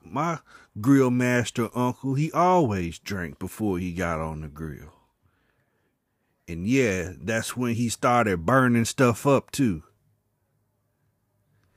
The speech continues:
And instead of the family, you know, being judgmental or, you know, ruining his life any more that they potentially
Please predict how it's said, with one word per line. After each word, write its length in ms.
And 180
instead 840
of 220
the 100
family, 640
you 140
know, 160
being 360
judgmental 840
or, 240
you 100
know, 180
ruining 580
his 300
life 380
any 220
more 280
that 160
they 140
potentially 600